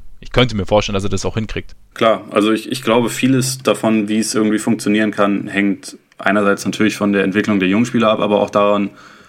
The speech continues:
Speaker 2: äh, inwieweit LeBron bereit ist, sein Spiel halt auch, glaube ich, einfach ein bisschen zu ändern und dahingehend vielleicht anzupassen z-, zu dem, was, was sie schon haben. Also da wäre jetzt zum Beispiel das Thema, ob er bereit dazu ist, auch mal pro Spiel vielleicht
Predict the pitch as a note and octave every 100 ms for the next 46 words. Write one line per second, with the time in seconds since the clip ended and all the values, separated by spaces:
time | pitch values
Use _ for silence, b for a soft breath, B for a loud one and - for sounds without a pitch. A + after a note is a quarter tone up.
0 | B B - G#2 G2+ G#2+ F#2+ G2+ G#2 G2
1 | - F2+ G#2 F#2+ F#2+ F#2+ - - G2+ F#2+
2 | G#2 F#2 - - - - - - G#2 G2+
3 | G2+ - G#2 F#2+ F#2 - F#2 - - -
4 | G2+ G2 G#2+ G2+ G2 F#2+ F#2+ G2+ G2+ G2
5 | G#2+ A2+ G#2+ - G2+ F#2+ - F#2+ G2 F#2+
6 | G2 F#2+ F2+ - b b b b b -
7 | G#2 G2 F2+ G#2+ G#2 - G#2 A2 F#2+ -
8 | - - - A2+ G#2 G#2+ G#2 G2 - -
9 | G#2+ A2 A2 G#2 F#2 G#2 F#2 F2 F2 E2+
10 | - G2+ F#2+ G2+ G2 G2 G#2 F#2 F2 F#2+
11 | F2+ - F#2 F2+ - G2 F#2+ F#2 - B
12 | B B B - G2 G2+ G#2 F#2+ G2 F#2
13 | F#2+ - F2 F#2 F2+ E2+ - F#2+ F2+ G2
14 | F#2 F2+ F#2 F2+ F2